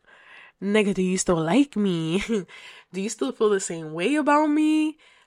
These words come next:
Like, are you happy with me? Like, what, what is it?" Like, I do these check-ins to make sure that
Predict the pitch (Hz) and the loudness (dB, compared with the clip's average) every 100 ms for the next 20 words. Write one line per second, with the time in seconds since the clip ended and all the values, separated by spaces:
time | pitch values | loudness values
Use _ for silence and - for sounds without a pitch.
0 | - 170 165 175 170 165 _ _ _ _ | -10 -8 -6 -6 -8 -12 _ _ _ _
1 | _ _ - 226 233 170 170 196 - 285 | _ _ -2 0 0 -2 0 2 6 6
2 | 302 294 302 311 302 254 214 185 160 202 | 6 6 6 4 4 4 2 0 -2 -2
3 | 277 240 - _ _ _ 190 254 - 269 | 0 -4 -8 _ _ _ 0 0 2 0
4 | 254 233 180 170 175 202 233 233 226 - | 0 0 0 0 -2 -2 -4 -4 -6 -2
5 | 240 247 202 180 175 175 165 - _ - | -2 0 -2 -2 -6 -10 -14 -18 _ -8
6 | 208 196 185 190 190 185 185 165 160 156 | -4 -2 -4 -4 -2 -2 0 2 2 0